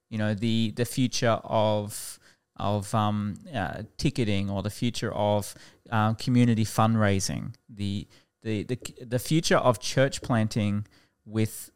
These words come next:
uh, structures of a decentralized three point oh internet is actually very, very exciting. And I think the church needs to embrace that. You know, um,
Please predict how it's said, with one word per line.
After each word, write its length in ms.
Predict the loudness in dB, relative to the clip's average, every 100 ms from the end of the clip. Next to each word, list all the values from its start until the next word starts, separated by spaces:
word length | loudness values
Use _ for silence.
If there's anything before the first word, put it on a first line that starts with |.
| -2
uh, 260 | 0 0
structures 580 | -2 2 2 4 0 0
of 160 | 0 -2
a 40 |
decentralized 1080 | 2 2 2 0 0 0 4 4 4 0 -6 -14
three 240 | -2 -2
point 300 | 0 -2 0
oh 100 | 0
internet 600 | 0 -2 -2 -2 -2 -4 -10 _ _
is 100 | -2
actually 560 | 2 2 0 -2 0 -2 -6 _
very, 520 | -20 0 4 4 4
very 420 | 2 4 6 6
exciting. 640 | 4 0 0 0 0 -2 -6 -10 _ _ _ _
And 140 | 0 2
I 60 |
think 240 | 4 0 -2
the 100 | -2
church 400 | 0 0 0 0
needs 260 | 0 -2 -2
to 100 | -2
embrace 440 | 0 0 -2 0
that. 320 | -2 -2 -6 -20 _ _ _ _
You 100 | 0
know, 240 | 2 2 0 0
um, 300 | 2 2